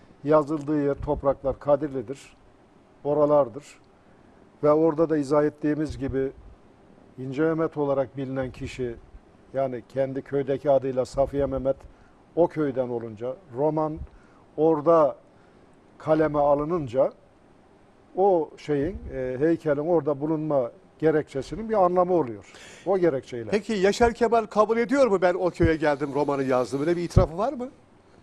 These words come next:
Speaker 1: Valla kabul edip etmediğini bilmem ama köye geldiği, köyde başka kaldığı yer var.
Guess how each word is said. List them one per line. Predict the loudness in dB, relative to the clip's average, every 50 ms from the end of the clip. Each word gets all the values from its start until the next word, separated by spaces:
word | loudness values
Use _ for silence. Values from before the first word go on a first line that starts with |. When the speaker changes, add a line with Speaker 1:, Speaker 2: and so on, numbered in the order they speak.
| -20 -20 _ _ _ _ _ _ _ _ _ _ _ _ _ _ _ _ _ _ _ -2
Speaker 1:
Valla | 0 2 2 2 2
kabul | 4 4 2 4 2 0
edip | 0 -2 0 0 2
etmediğini | 0 2 2 0 2 2 2 2 0 0 -2
bilmem | -2 0 2 2 2 2 2
ama | 0 2 2 2 2 2 -2 -6 -16 -20 -20 _ -8
köye | 0 2 4 4 4
geldiği, | 4 6 4 4 4 4 0 -2 -2 -2 -4 -6 _ _ _ _ _ _ _ _ _ _ _ -20 -20 -20 -20 _ -20 -20 -20 _ _ _ _ -6
köyde | -2 0 0 4 4 2 4 2
başka | 0 -2 -2 0 2 2 2
kaldığı | 2 2 2 2 2 2 2 2
yer | 4 4 4 4
var. | 2 0 -2 -4 -6 -10 -20